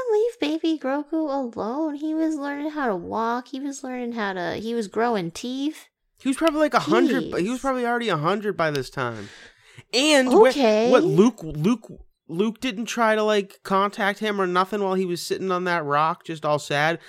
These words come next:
Speaker 2: Why wasn't Grogu there? Grogu probably hated him
Speaker 1: 'Cause
Speaker 2: too.
Speaker 1: he was, I told you, Luke is messed up. He is all messed up after he kissed his sister and he, like, had sexual feelings for her. That fucks a person up. And he probably sat on that rock and thought about it every single day.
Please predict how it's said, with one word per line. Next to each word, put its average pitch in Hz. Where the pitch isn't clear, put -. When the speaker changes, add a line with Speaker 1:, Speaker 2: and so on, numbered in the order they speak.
Speaker 2:
Why 160
wasn't 202
Grogu 180
there? 185
Grogu 151
probably 165
hated 156
him 165
Speaker 1:
'Cause 277
Speaker 2:
too. 190
Speaker 1:
he -
was, 277
I 262
told 294
you, 220
Luke 196
is 349
messed 233
up. 190
He 285
is 240
all 226
messed 277
up 240
after 196
he 302
kissed -
his 320
sister 247
and 208
he, 202
like, 175
had 202
sexual 220
feelings 190
for -
her. 277
That 220
fucks -
a 214
person 254
up. 208
And 190
he 269
probably 480
sat 294
on 277
that 240
rock 196
and 196
thought 202
about 196
it -
every 202
single 214
day. 175